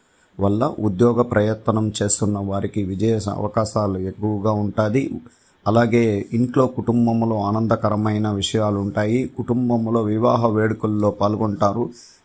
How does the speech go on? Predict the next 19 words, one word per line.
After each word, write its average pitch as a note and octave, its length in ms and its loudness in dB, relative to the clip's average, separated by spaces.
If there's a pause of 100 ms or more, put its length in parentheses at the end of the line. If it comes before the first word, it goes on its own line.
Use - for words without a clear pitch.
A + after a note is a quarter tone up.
ఈరోజు A2 480 2
దైవ A2+ 340 2
అనుగ్రహ A2+ 640 0
కార్యక్రమాల్లో G#2+ 840 0
పాల్గొంటారు. G#2+ 840 2
కుటుంబంలో B2 800 0 (420)
మానసిక B2 560 2
ఒత్తిడి A2 760 2 (100)
అనేది A2 460 0
తీరిపోయే A#2 640 2
అవకాశం G#2+ 680 2
ఎక్కువగా G#2 380 -2
ఉంటుంది. A2+ 480 0
డబ్బులు A2 440 2
సంక్షోభంలో A#2 840 2
నుంచి A2 280 -2
బయటపడడానికి G#2 880 0
అవకాశాలు G#2+ 640 0
ఉంటుంది. A#2+ 540 0